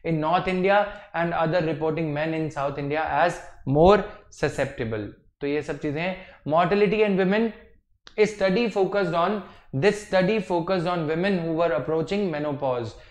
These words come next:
which was also a period when the risk of obesity, hypertension rose, as well as complications from late pregnancy।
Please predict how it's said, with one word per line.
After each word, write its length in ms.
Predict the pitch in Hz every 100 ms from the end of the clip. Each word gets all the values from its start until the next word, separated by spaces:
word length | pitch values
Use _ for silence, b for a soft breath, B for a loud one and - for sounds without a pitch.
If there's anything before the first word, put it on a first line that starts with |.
| B
which 200 | - 156
was 180 | 165 165
also 400 | 160 165 165 180
a 60 | 165
period 340 | 165 160 180 151
when 180 | 156 151
the 120 | 147
risk 300 | 175 180 -
of 180 | 160 151
obesity, 720 | 135 143 147 147 180 196 190 B B -
hypertension 760 | 143 147 165 170 170 185 165
rose, 400 | 143 170 202 202 B -
as 200 | 139 147
well 160 | 143 156
as 140 | 160
complications 760 | - 147 143 151 151 147 165 147
from 220 | 151 139
late 240 | 131 139 135
pregnancy। 720 | 127 123 117 110 113 107